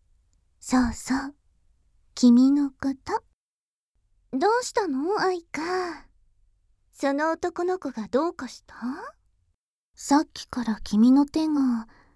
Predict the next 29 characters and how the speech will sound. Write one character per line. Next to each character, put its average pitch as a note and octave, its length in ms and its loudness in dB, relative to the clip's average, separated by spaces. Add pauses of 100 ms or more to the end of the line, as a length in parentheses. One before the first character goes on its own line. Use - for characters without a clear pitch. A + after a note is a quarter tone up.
(180)
私 - 480 -6
の D#4 220 0
お D4+ 60 -4
尻 D4+ 320 -2
に D4+ 180 2
当 G3 140 2
た A3 160 -2
っ B3 60 0
て - 180 -4
る G4+ 60 0
ん - 20 -2 (240)
だ A#4 120 -2
け E4 160 -4
ど。 C#4 100 -2
も A#3+ 520 0 (1400)
し - 220 -6
か F#3+ 160 -12
し - 300 -8
て、 - 120 -18 (1500)
わ E4 180 4
ざ C#5 100 0 (140)
と E4+ 100 0
や A3 200 0
っ A3 40 -8
て B3 260 0
る C4 120 4
の A#3+ 160 2
か G#3 160 -6
な？ C#4 720 -4